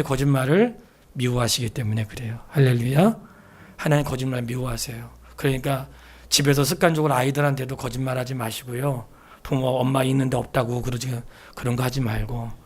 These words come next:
예? 전화 있는데 그냥 그런 거 습관적으로 하는 거 있잖아요. 그 아이들도 다 보고 배워요.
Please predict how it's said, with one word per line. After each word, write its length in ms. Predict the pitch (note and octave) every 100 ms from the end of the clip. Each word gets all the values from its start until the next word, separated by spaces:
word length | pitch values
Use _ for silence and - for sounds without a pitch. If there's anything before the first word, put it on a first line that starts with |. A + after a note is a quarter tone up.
| - -
예? 240 | C3 C#3+ D3+ - - - - -
전화 240 | G#2+ C3 C3
있는데 360 | C3 C3 B2+ B2
그냥 240 | B2 A#2
그런 260 | - B2+ A2+
거 380 | A#2+ F3 A3+ - - -
습관적으로 600 | - G#3 G3+ F3 E3 D#3+
하는 140 | D3
거 60 | C#3
있잖아요. 600 | B2 C#3+ C3 D#3+ F3 A2 - - - -
그 240 | - D3 C#3
아이들도 460 | C3+ C#3+ D3 C#3+ C#3+
다 120 | B2+
보고 220 | C3 B2+
배워요. 580 | A#2+ B2 A#2+ A#2+ B2